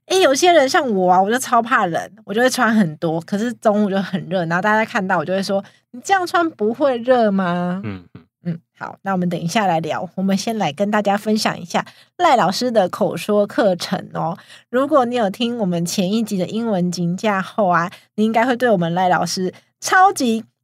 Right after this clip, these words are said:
Speaker 1: 无敌拼命三郎的自学的精神，就是印象很深刻，因为老师真的完全是靠他自己从不会英文到变成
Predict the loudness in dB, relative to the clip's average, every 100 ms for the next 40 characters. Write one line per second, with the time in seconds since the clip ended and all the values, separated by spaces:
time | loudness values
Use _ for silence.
0 | -4 -2 0 2 2 2 4 4 4 4
1 | 2 2 2 2 -2 -4 -2 0 2 2
2 | 2 -2 _ 0 0 2 -2 -4 -2 0
3 | 0 0 -4 -4 -2 -2 0 -4 -4 -8
4 | -6 -4 -4 -2 -2 -2 -2 -2 -4 -4
5 | -6 -4 -2 -2 -4 -2 -2 -2 -4 -4
6 | -4 -6 -4 -4 -4 -6 -8 -10 -18 -20
7 | -20 -12 -10 -10 _ _ _ -6 -4 0
8 | 0 0 -4 -4 -4 -2 0 0 -4 _
9 | -4 -2 -2